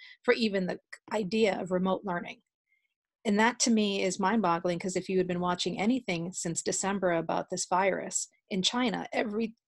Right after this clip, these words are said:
child has been online. So how do we actually go from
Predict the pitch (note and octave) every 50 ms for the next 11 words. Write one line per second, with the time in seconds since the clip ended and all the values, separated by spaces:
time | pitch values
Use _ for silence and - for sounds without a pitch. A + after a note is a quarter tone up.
0 | _ - - A#3 A3+ B3 A#3+ F3+ D#3+ E3 - - - - _ - _ _ _ -
1 | - G3+ - - G#3 G3 F#3+ F#3+ F#3 F3+ F3+ F#3 G#3 B3 A3+ - - - F#3 -
2 | _ _ _ - - - _ _ - - A3 - - A#3+ B3 A#3+ C#4 C4 A3+ A#3
3 | A3+ A3 G#3+ G#3 G#3 - - A#3 G3+ F#3+ D#3+ F#3+ G3 A3 A#3 A3+ - G3+ F#3 F3
4 | F3